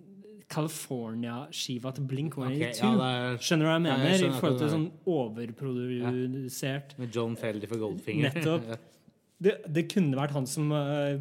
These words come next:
Speaker 1: produserte den skiva her.
Speaker 2: Ok.
Speaker 1: Så den er veldig komprimert.
Speaker 2: Ja.
Speaker 1: Men det er fett. Det er dritfett. Det er pop-punk, liksom. Men jeg synes den forrige skiva er mye fetere.
Speaker 2: Men that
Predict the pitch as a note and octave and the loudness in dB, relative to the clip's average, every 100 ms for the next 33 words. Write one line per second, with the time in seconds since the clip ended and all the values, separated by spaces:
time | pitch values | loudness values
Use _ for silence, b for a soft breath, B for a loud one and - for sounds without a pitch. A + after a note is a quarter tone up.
0 | C#3+ D3 C#3 B2+ C#3 C3+ C#3 B2 D3+ B2+ | -2 -2 -2 -2 -2 -2 0 0 0 -2
1 | A2 F#2+ - - D#3+ - D#3 D#3 D#3+ D#3+ | -8 -10 -10 -2 -2 -2 -2 0 0 -2
2 | D#3 E3 D#3 B2 A#2 A#2+ D3 C3 C#3+ D3+ | -2 2 2 2 0 -2 -2 0 0 0
3 | F3 - B2 - _ _ _ _ _ _ | -2 -6 -12 -12 _ _ _ _ _ _
4 | _ - - _ D3+ D3+ D#3+ D#3+ D#3+ D3 | _ -20 -20 _ -2 2 2 -2 -2 -2
5 | C#3+ A#3+ - - _ - - C#3 C#3 C#3 | 0 -4 -4 -20 _ -20 -8 -4 -2 -2
6 | B2 D#3 F3+ D3+ - - - - - B2 | -2 -2 -2 -4 -4 -16 -12 -12 -8 -10
7 | A2+ B2 A#2 F#3+ G#3 B B - D3 D#3+ | -10 -10 -6 -6 -6 B B -4 -2 0
8 | D3+ D3 C3+ D3+ C#3 C3 B2+ C3+ B2 C3+ | 0 0 0 -2 -2 -2 -2 -2 -4 -4
9 | C3+ D3 C#3+ D#3+ E3+ C3+ A#2 C3 C#3 A2 | -6 -4 -2 2 2 0 -2 -4 -4 -4
10 | C3+ D#3 B B D3+ C3+ D#3 D#3 | -4 -4 B B -6 -2 -2 -2